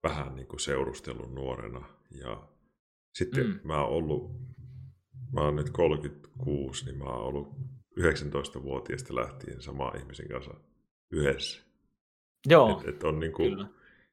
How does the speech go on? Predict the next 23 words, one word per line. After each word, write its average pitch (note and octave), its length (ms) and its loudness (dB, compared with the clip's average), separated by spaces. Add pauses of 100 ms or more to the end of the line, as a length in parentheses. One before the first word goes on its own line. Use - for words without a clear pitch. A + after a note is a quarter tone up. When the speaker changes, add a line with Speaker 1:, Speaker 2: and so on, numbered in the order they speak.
(260)
Speaker 1:
ja - 60 0
sitä G#2 260 10
ennen C3 160 4
oli C3+ 100 0
muutamia A#2+ 480 0
juttuja, G#2+ 420 -2
mutta G2+ 400 -4 (400)
ei - 220 -2
ollut A#2+ 240 -2
niinku A#2+ 220 -6
rohkeutta G2+ 680 2
tai F#2 240 0
ei F#2 260 6
ollut, F2+ 560 0 (500)
mm, E2+ 400 -6
halua D#2+ 640 2
tai D2 280 -4 (100)
jotain. C#2 640 -4 (500)
Se - 80 4
ei E2 60 6
tuntunut D#2 480 -2
hyvältä C#2+ 360 -4
silloin. - 380 -10